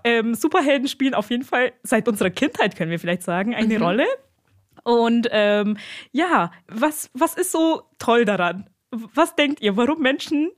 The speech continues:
Speaker 1: ähm, solche Filme mögen? Oder warum haben wir das damals gemocht oder mögen es immer noch? Was ist so besonders?
Speaker 2: Ich glaube, die entführen so ein bisschen in eine andere Welt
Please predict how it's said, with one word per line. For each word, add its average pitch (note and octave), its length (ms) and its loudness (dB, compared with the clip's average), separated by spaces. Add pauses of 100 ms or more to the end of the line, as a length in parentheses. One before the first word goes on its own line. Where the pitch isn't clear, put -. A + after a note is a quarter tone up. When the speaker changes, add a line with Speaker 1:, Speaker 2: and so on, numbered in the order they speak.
(100)
Speaker 1:
ähm, B3 760 0
solche C#4 300 0
Filme C#4 400 2
mögen? C#4 640 0
Oder C4 280 2 (220)
warum B3 240 2
haben A#3+ 160 2
wir C#4+ 120 0
das F4+ 160 0
damals D4+ 320 2
gemocht C#4 400 0
oder G#3+ 220 0
mögen A#3 380 2
es G#3 140 -4
immer D#4 240 -2
noch? B3+ 320 0 (340)
Was C#4+ 200 0
ist C#4 120 -4
so D4 80 4
besonders? F#3+ 560 0 (300)
Speaker 2:
Ich F#3 80 -4
glaube, G#3+ 220 4
die B3 120 4
entführen B3+ 360 2
so C4 60 2
ein A#3+ 80 4
bisschen A#3 280 2
in A3 140 4
eine A3 100 4
andere A3 360 2
Welt G#3 600 2